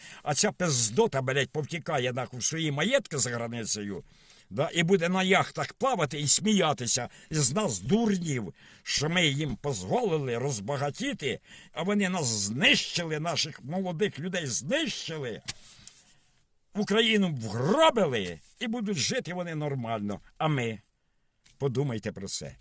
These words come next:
що буде з нами, що буде з нашими дітками. В мене правнуки є. В мене правнуки є. Я не хочу, щоб мої правнуки були якось з-,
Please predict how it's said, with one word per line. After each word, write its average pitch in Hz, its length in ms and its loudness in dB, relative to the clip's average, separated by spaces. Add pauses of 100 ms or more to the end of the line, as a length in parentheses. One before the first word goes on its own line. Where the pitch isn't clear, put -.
(100)
що - 200 -6
буде 131 240 -4
з 92 140 -4
нами, 120 360 -6 (140)
що - 160 -4
буде 147 220 -2
з 127 100 0
нашими 147 480 -4 (260)
дітками. 113 460 -6
В - 20 -6
мене 180 260 2
правнуки 160 640 2
є. 135 280 2 (540)
В 127 40 -6
мене 180 200 2
правнуки 220 720 4
є. 190 240 6
Я 175 180 2
не 220 120 0
хочу, 175 460 -2
щоб 170 180 -4
мої 175 180 -4
правнуки 147 560 -2
були 165 300 0
якось 156 280 -4
з-, 107 140 0